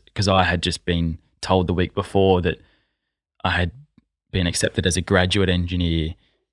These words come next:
to the company I was working for, and that was the company that I'd always wanted to work for. I was an undergrad, but more to the point, we all kinda got together, and most of us had something to celebrate anyway, and we started,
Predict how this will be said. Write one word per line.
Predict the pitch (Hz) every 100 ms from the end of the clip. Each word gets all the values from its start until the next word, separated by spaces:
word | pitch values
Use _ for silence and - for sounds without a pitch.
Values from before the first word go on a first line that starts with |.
| _ -
to | 92 90 87
the | -
company | 117 98 110
I | 87
was | 87
working | 90 82 92
for, | - - -
and | 110 98
that | 107
was | 90
the |
company | 104 101 101 92
that | 82
I'd | 85
always | 104 87 80
wanted | 78 73
to | 80
work | 80
for. | - -
I | 117
was | 117
an | 117
undergrad, | 110 107 90 76 76 - _ _ _ _ _ _ _ _ _ _ _
but | 98 - _ _ _ _ _ _ _ -
more | 104 90
to | 95
the |
point, | 85 98 92
we | 92
all | 92 90
kinda | - 87 90 _
got | - 101
together, | - 101 113 98
and | 92 101 117
most | 110 104 175 -
of | 113
us | 85 87
had | 92 87
something | 87 87
to | 90
celebrate | - 90 85 80
anyway, | 87 98 69 76 - _
and | - 85 82 82 - _ _ _ _ _ _ _ _ _ _ _ _ _ -
we | 92
started, | - 95 90 85